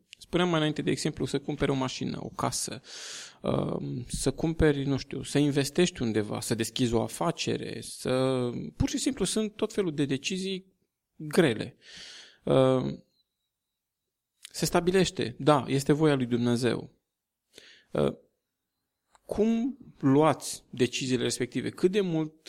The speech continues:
cântărește să vă consultați, uh, de la specialiști? Cât de mult con-,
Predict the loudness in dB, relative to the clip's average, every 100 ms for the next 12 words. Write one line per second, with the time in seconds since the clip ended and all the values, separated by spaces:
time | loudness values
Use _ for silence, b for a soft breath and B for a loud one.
0 | -8 -4 -2 0 2 2 0 -4 -4 -2
1 | -2 -4 -4 0 0 0 -6 -10 -14 _
2 | -12 -8 -8 -10 -16 -12 -2 0 0 -2
3 | -4 -2 -2 -2 -4 -6 -2 -2 -2 -6
4 | -4 -4